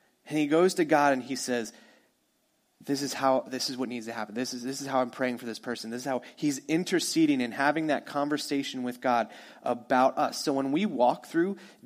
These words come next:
difficult times, Jesus, who also walked through difficult times, is having that conversation with God on our behalf. And there's moments where we go,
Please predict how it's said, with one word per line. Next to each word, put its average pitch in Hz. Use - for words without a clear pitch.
difficult 160
times, 156
Jesus, 175
who 127
also 160
walked 135
through 156
difficult 151
times, 156
is 127
having 151
that 147
conversation 131
with 110
God 110
on 104
our 98
behalf. -
And 185
there's 190
moments 202
where 160
we 165
go, 151